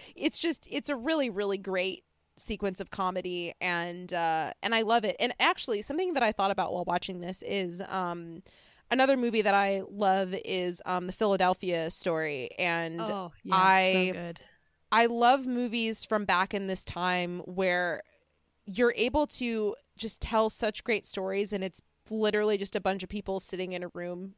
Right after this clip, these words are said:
Speaker 1: talking, but you're able to, to just tell such incredible stories throughout. Um,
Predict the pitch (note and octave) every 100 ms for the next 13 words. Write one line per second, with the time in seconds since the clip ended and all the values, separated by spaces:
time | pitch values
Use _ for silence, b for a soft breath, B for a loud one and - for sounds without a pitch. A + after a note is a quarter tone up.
0 | _ - F3 F#3 G#3 G#3 A3 b b b
1 | b A#3+ G3+ - G#3 G#3 G#3+ - F#3 -
2 | - G3+ F#3 F3 G3+ - - G#3 F#3+ -
3 | A3 - F#3 - G3+ G3+ F#3 F#3+ F3 -
4 | - D4 D4+ C4+ B3 - A3 G#3+ - b
5 | b b b G3 F#3+ F3 E3 D#3